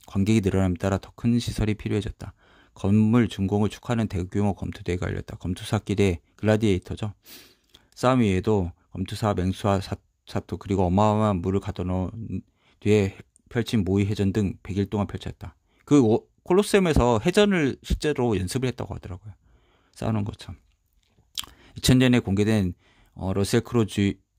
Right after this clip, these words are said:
주연의 영화 글라디에이터, 어, 검투사를 본 이들도 있을 것이다. 싸움에 이긴 검투사가 상대에게 최후의 일격을 가할 때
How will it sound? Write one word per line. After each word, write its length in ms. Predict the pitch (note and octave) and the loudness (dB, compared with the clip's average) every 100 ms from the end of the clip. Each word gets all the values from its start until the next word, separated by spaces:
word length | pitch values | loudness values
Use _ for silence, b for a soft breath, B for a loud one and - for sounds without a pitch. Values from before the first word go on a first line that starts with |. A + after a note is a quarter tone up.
| _ - | _ -14
주연의 400 | - G2 G2+ G2 | -2 2 4 2
영화 340 | F2 F#2+ F#2 | 2 2 0
글라디에이터, 760 | - F#2+ G2+ G2+ F2+ - F#2 F#2 b b b b | -2 0 2 4 2 0 -8 -8 b b b b
어, 180 | G#2 G2+ - | -14 -12 -10
검투사를 880 | F2+ F#2+ A2+ A2+ G2+ F2+ - G#2+ G#2+ | -8 -6 -2 2 2 0 -4 -2 -2
본 400 | F#2+ F#2+ F#2 - | 0 0 0 -4
이들도 340 | F#2+ F2+ F#2 F2+ | -8 -6 -4 -4
있을 220 | - - | -4 -10
것이다. 240 | G2 - | -12 -12
싸움에 340 | - A#2 C3 A#2+ | -2 0 2 2
이긴 200 | G2 G2+ | 2 -2
검투사가 460 | - - - F#2 G2 | -4 -12 -8 -6 -6
상대에게 420 | A2+ A2 G#2+ G2+ | -4 -4 -2 -4
최후의 340 | - B2+ B2 G2 | -2 -2 0 -2
일격을 260 | A2+ F#2 | -2 -4
가할 140 | F2 E2+ | -4 -8
때 240 | G2+ F#2+ | -6 -6